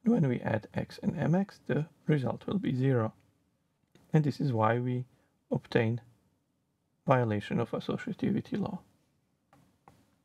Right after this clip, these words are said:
Equally simple examples allow us to illustrate that multiplication is not associative either. Here, in fact, we can use some of the same arguments. So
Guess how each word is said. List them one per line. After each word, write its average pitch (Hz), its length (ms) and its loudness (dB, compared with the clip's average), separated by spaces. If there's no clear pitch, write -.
Equally 151 360 4
simple 117 380 0
examples 113 640 0
allow 120 340 4
us - 120 -6
to - 120 0
illustrate 127 640 2
that 123 120 2
multiplication - 880 0
is 113 140 -2
not - 260 -2
associative - 640 -2
either. 175 380 0
Here, 127 200 2
in 117 100 0
fact, 117 260 -2
we 120 120 -2
can - 180 -2
use 113 320 0
some 117 200 2
of 113 140 0
the 113 100 0
same 143 340 0
arguments. 104 580 -4
So - 120 0